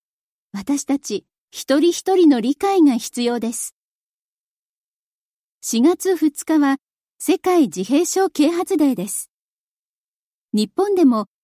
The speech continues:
毎年、世界自閉症啓発デーの四月二日から八日までの一週間を、発達障害啓発週間として、自閉症をはじめとする発達障害について、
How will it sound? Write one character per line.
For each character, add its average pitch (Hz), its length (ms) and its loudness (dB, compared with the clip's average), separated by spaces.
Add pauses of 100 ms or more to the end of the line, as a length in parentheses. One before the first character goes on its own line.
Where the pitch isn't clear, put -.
(140)
毎 240 240 2
年、 247 320 0 (520)
世 277 200 0
界 294 240 0
自 185 200 -6
閉 262 220 0
症 349 220 -2
啓 359 180 0
発 339 260 -2
デ 294 180 2
ー - 20 0
の 220 180 -2 (260)
四 214 200 -2
月 269 320 2
二 - 260 -12
日 269 140 -2
か 247 160 -4
ら 233 240 -4 (100)
八 233 220 2
日 370 120 2
ま 370 140 4
で 330 140 4
の 226 140 2
一 165 120 -2
週 339 300 -2
間 262 260 0
を、 185 160 -4 (840)
発 202 240 -6
達 370 240 -2
障 381 300 2
害 233 220 2
啓 233 240 -2
発 359 280 -4
週 381 220 -2
間 320 220 2
と 247 100 -4
し - 140 -10
て、 208 160 -6 (840)
自 196 140 -4
閉 285 220 2
症 294 280 2
を 294 60 2
は 269 140 -2
じ 277 100 2
め 277 140 6
と 262 120 0
す - 160 -4
る 240 120 -2
発 214 240 -4
達 302 200 -2
障 349 240 2
害 294 200 6
に 226 100 0
つ 254 140 -8
い 247 100 -6
て、 202 220 -8